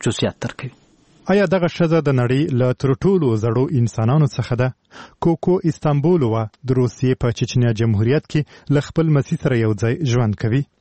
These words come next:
Speaker 2: هغه وایي، د جون میاشتې اوله نیټه یې له کلیزې سره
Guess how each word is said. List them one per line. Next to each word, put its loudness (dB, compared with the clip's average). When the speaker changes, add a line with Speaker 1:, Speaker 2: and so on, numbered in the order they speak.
Speaker 2:
هغه 0
وایي، 2
د -2
جون 2
میاشتې -2
اوله 0
نیټه 0
یې 2
له 4
کلیزې 0
سره -2